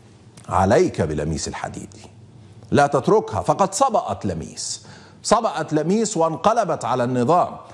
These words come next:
إنها تنتقد سلوك الدولة، إنها تسأل من المسؤول وما هو سبب الأزمة. لقد سبقت بنت الحديدي.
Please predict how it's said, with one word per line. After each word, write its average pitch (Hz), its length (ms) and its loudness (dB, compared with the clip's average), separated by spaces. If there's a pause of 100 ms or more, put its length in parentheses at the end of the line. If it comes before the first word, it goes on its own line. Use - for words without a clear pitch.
(160)
إنها 190 460 2
تنتقد 196 600 0
سلوك 175 420 0
الدولة، 117 600 0 (360)
إنها 180 460 2
تسأل 180 540 0
من 185 180 0
المسؤول 139 800 0
وما 107 340 2
هو 156 240 2
سبب 185 380 2
الأزمة. 123 540 -2 (400)
لقد 147 320 2
سبقت 208 480 0
بنت 113 320 0
الحديدي. 90 600 -6